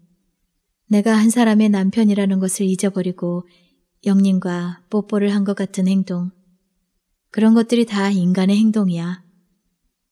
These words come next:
순간 영림의 표정이 어두워졌다. 이야기를 하면 통할 수 있는 사람이라고까지 격찬을 해주신 사모님이 아니었더냐고. 자기 저항이 박약했던 것을 불현듯 느끼며, "선생님, 제가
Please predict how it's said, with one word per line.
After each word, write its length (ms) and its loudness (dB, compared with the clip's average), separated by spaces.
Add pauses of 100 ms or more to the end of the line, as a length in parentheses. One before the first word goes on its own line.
순간 600 0
영림의 420 2
표정이 420 -4
어두워졌다. 880 -6 (720)
이야기를 420 0
하면 540 -2
통할 260 2
수 160 -6
있는 300 0
사람이라고까지 1120 -6 (380)
격찬을 520 -2
해주신 500 -4
사모님이 580 -2
아니었더냐고. 1000 -6 (800)
자기 280 -2
저항이 640 -2
박약했던 640 -6
것을 500 -6
불현듯 580 -4
느끼며, 560 -6 (840)
"선생님, 580 0
제가 340 -6